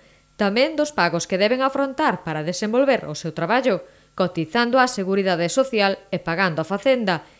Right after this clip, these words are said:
entre outras obrigas. Porén, néganse a compartir as praias cos furtivos.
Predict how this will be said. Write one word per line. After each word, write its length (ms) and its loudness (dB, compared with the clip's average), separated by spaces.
entre 400 0
outras 320 0
obrigas. 560 0
Porén, 400 2
néganse 460 0
a 80 -8
compartir 500 -2
as 140 -10
praias 340 -2
cos 160 -6
furtivos. 800 -6